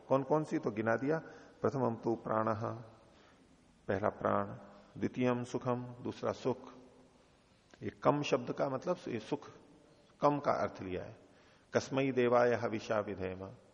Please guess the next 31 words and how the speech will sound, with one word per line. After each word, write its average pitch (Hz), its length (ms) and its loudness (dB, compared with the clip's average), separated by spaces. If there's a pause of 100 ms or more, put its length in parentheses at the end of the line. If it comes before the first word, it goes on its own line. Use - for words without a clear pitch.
(240)
उस 147 240 -6
सुख - 180 -6
स्वरूप 120 420 -4
परमात्मा 107 500 -6
की 151 220 -12 (640)
कम 151 180 0
सुख - 240 -4
नाम 127 260 4
से 120 140 -4
भी, 107 140 -6 (180)
सुख - 160 -6
नाम 107 200 0
में 101 160 -4
भी 101 100 -8
कहा 92 220 -4
जाता - 300 -12
है। - 200 -20 (1160)
क-, - 460 -2
क-, 123 340 -2
कम 120 160 -2
शब्द 113 300 -4
जो 107 140 -2
है 135 80 -2
वो 175 120 -6
सुख - 280 -8
के 160 140 2
नामों 120 300 2
में 104 160 -4
पड़ा 90 160 -4
हुआ 92 200 -6
है, 117 60 -16